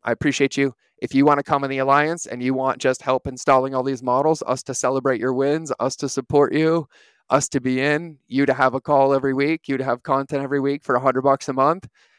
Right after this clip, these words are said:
that's what the Alliance is, and I'm showing you everything. And so I love you to pieces. We're gonna wrap the show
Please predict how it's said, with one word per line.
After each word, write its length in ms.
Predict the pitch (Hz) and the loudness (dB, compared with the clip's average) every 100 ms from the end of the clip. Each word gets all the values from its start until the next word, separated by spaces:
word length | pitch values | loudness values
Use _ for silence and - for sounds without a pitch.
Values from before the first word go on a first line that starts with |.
| _ _ | _ _
that's 240 | 123 131 | 2 2
what 120 | 139 | 0
the 100 | 135 | 0
Alliance 460 | 127 127 123 120 123 | 2 2 0 -4 0
is, 180 | 135 135 | 0 0
and 100 | 117 | -2
I'm 80 | 123 | -4
showing 460 | - 131 123 123 | 2 4 4 2
you 160 | 123 - | -2 -2
everything. 640 | 117 113 110 - 92 107 - | -2 -4 -6 -8 -12 -14 -12
And 160 | 120 | -10
so 200 | - 120 | -2 2
I 100 | 120 | 2
love 220 | 131 135 | 2 2
you 60 | 147 | 0
to 60 | 147 | -2
pieces. 440 | 139 - 135 - - | -2 0 -2 -2 -8
We're 140 | 123 | -6
gonna 120 | 127 | 0
wrap 200 | 131 123 | 2 2
the 80 | - | 0
show 340 | - 147 165 | 2 4 4